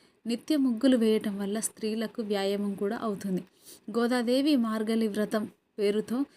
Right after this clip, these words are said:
విష్ణువుని ధనుర్మాసం అంతా పూజించింది. శ్రీకృష్ణుడికి ధనుర్మాసం నెల రోజులు తులసిమాల సమర్పించే యువతలకు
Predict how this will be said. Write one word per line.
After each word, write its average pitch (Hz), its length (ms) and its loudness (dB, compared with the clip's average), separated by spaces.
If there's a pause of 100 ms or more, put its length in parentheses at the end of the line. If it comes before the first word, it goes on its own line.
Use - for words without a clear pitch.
(220)
విష్ణువుని 233 480 4
ధనుర్మాసం 214 640 -2
అంతా 190 220 -4
పూజించింది. 190 760 -4 (300)
శ్రీకృష్ణుడికి 247 760 4
ధనుర్మాసం 226 800 0
నెల 214 200 0
రోజులు 220 400 0
తులసిమాల 214 680 -4
సమర్పించే 202 760 -6
యువతలకు 196 680 -2